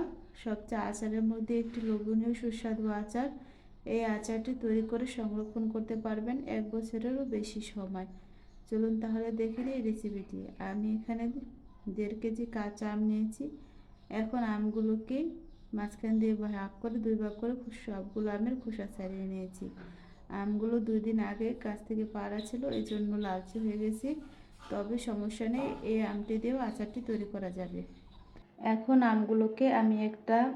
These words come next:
ছুরি দিয়ে এরকম কেচে নিচ্ছি। এই আমগুলোকে কাঁটা চামচ দিয়েও কেচে নেওয়া যায়, তবে কাঁটা চামচের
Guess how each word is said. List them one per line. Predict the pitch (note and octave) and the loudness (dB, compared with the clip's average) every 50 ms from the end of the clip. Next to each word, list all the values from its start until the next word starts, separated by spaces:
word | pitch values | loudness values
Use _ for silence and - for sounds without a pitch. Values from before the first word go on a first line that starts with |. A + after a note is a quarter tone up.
| - - - - - - - - - - - - | -4 -10 -14 -20 -20 -20 -20 -20 -20 -20 -12 -2
ছুরি | - A3+ A3 A3 A3+ | 2 4 4 4 4
দিয়ে | A3 A3+ A#3 B3 B3 | 4 6 8 8 8
এরকম | A3 A3 A3+ - C4 C4 C4 C4 | 8 8 8 8 8 8 8 8
কেচে | - A3+ A3 A3 A3+ A3 | 6 4 4 4 4 6
নিচ্ছি। | A3 G#3+ G#3+ - - - G#3+ G3 G3 - - - - - - - - - | 6 4 2 0 -4 -6 -6 -6 -6 -8 -16 -20 -20 -20 -20 -20 -10 0
এই | - G#3 A3 G#3+ | 2 4 4 6
আমগুলোকে | G3 G#3 G#3+ A3 A3 A3 A#3 A#3 A#3 A#3 B3 C4+ | 6 4 4 6 6 6 8 8 6 6 6 4
কাঁটা | C4+ - A#3 G#3+ - A3 | 4 4 2 2 2 0
চামচ | G#3 - A3 G#3+ G#3+ A3 A3 G#3 - | 0 2 2 2 4 4 2 2 4
দিয়েও | - B3 C4 C#4 D#4 D#4+ - - - - - - - | 6 8 10 10 10 8 4 0 -4 -10 -18 -12 0
কেচে | - A#3 A3+ A3+ A#3 A3+ | 2 2 2 4 4 4
নেওয়া | A3 G#3+ G#3+ G3+ | 4 4 4 4
যায়, | G3+ G3 F#3+ F#3+ | 2 2 2 2
তবে | - G#3+ G#3 G3+ G3+ A#3+ | 2 4 4 4 4 4
কাঁটা | B3+ B3 A#3+ A3 G#3+ - G#3+ | 2 4 2 2 2 0 -2
চামচের | G#3+ - G#3+ G#3 G#3+ G#3 G#3 A3+ A3+ | -2 -2 0 0 0 2 2 2 2